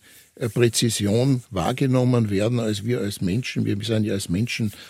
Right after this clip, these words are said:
auf der Nase fast taub, äh, aber diese Geruchsstoffe werden von den Fliegen wahrgenommen und die erkennen, dass hier sozusagen ein Organismus im Absterben ist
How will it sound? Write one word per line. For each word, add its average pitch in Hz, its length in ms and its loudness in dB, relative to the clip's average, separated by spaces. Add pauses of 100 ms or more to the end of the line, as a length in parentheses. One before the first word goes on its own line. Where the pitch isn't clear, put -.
auf 104 160 -8
der 113 120 2
Nase 104 400 2
fast - 360 -4
taub, 139 340 2 (440)
äh, 120 40 4
aber 110 480 6
diese 113 400 2
Geruchsstoffe 123 800 2
werden 113 220 2
von 113 200 0
den 104 140 0
Fliegen 113 380 0
wahrgenommen 139 760 2 (320)
und 113 200 0
die 139 100 6
erkennen, 139 720 4 (300)
dass 117 240 2
hier 135 260 2
sozusagen 123 720 -2
ein 113 300 -2
Organismus 110 760 -2
im 123 140 -2
Absterben 101 640 -4
ist 135 280 -2